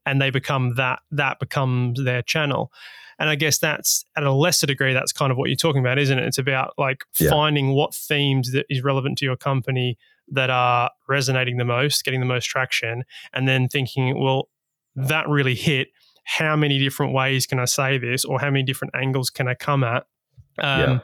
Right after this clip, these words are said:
Speaker 1: because I think it's a, it's a challenge as a company or a creator to feel like you're saying the same thing over and over. But actually, if you look at, like, all the most successful companies out there, that's basically what they do, all the, all the individual creators.
Speaker 2: Yes, no, a hundred percent.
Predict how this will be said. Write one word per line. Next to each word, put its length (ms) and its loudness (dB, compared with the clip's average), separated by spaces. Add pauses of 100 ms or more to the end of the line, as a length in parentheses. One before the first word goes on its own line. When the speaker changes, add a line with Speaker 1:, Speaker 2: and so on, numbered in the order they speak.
(760)
Speaker 1:
because 300 0
I 60 2
think 220 -2
it's 160 -2
a, 80 0 (120)
it's 160 -4
a 40 0
challenge 560 4
as 140 0
a 40 0
company 380 0
or 140 2
a 60 0
creator 520 0
to 460 2 (300)
feel 240 2
like 160 2
you're 80 0
saying 220 2
the 60 2
same 300 2
thing 200 0
over 200 0
and 80 2
over. 220 0
But 100 0
actually, 640 -2 (260)
if 200 -2
you 80 0
look 160 0
at, 80 0
like, 200 -2
all 140 0
the 80 2
most 220 2
successful 480 -2
companies 480 0
out 100 0
there, 120 0
that's 120 0 (160)
basically 460 0
what 180 -2
they 140 -2
do, 280 0
all 220 2
the, 100 4
all 200 4
the 120 0
individual 380 -2
creators. 500 -4 (240)
Speaker 2:
Yes, 300 0
no, 140 0
a 40 -2
hundred 200 -2
percent. 180 -4